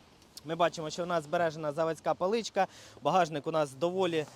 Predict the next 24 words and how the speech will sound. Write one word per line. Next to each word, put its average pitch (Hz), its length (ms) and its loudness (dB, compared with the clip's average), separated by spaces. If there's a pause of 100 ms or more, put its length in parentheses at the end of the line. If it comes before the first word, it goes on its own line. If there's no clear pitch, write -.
(180)
просторий, 196 680 2 (160)
у 151 80 -8
нас 170 320 -2
є 170 280 0 (140)
повнорозмірне 165 680 -2
запасне 160 520 0
колесо 175 560 0 (240)
і 214 160 -2
ремкомплект 147 680 -2
до 131 100 -4
нього. 127 360 -6 (1700)
Рухаємось 220 460 2
далі. 170 320 2 (1400)
А 156 80 -4
тепер, 196 260 0
друзі, 175 260 -4
ваша 165 280 -2
улюблена 151 440 -4
рубрика 139 380 -6
«Огляд 131 340 -6
товщиноміром». 127 680 -6 (220)
Для 123 160 -10
цього 147 300 0
ми 120 180 -4